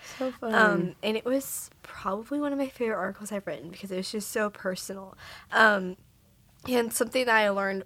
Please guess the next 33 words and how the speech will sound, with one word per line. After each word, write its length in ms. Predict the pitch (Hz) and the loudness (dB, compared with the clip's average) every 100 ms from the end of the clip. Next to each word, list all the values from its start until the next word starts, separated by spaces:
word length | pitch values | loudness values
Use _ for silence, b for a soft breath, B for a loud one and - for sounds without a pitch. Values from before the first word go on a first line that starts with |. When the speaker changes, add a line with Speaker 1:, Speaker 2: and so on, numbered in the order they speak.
| _ - | _ -2
Speaker 2:
a 80 | |
lot 320 | 196 175 - - | 0 0 -4 -4
from 320 | - 202 196 | 0 0 -2
re-, 160 | 185 185 | -4 -4
writing 260 | - 202 202 | -2 0 0
that 100 | 185 | -2
article 500 | 175 196 226 220 226 | -4 -4 0 2 2
was 220 | 208 202 | 0 -2
the 80 | 202 | 0
distinction 560 | 190 190 185 185 - 190 | -4 -2 -4 -4 -4 -6
between 320 | 190 196 185 | -6 -6 -4
disabled 580 | 190 - 185 180 214 220 | -6 -6 -4 -2 -4 -4
people 400 | 254 254 - 240 | -10 -6 0 2
and 160 | 208 | 2
people 340 | - 202 190 190 | -4 -10 -6 -4
with 120 | 185 | -4
disabilities. 960 | 190 180 185 175 185 190 196 196 - - - | -6 -6 -6 -6 -8 -8 -16 -16 -16 -10 -4
Speaker 1:
Mm-hmm. 300 | 185 165 175 | -2 -2 0
Speaker 2:
Can 100 | 240 | 2
you 60 | |
kind 200 | 233 262 269 | 4 4 4
of 40 | |
explain 520 | 233 - - 196 180 | 0 -2 -6 -4 -4
that 180 | 185 170 | -6 -10
just 220 | 196 - | -10 -8
a 60 | 226 | -6
little 260 | 208 208 220 | -6 -6 -6
bit? 220 | 247 262 - | -8 -8 4
Speaker 1:
Yeah, 320 | 240 240 202 | 8 10 8
definitely. 540 | 175 196 202 175 156 | 6 2 4 4 2
So 320 | 175 - 208 208 | 2 8 8 8
something 460 | 226 214 226 220 | 4 6 6 6
that 420 | 190 175 165 - | 8 8 6 2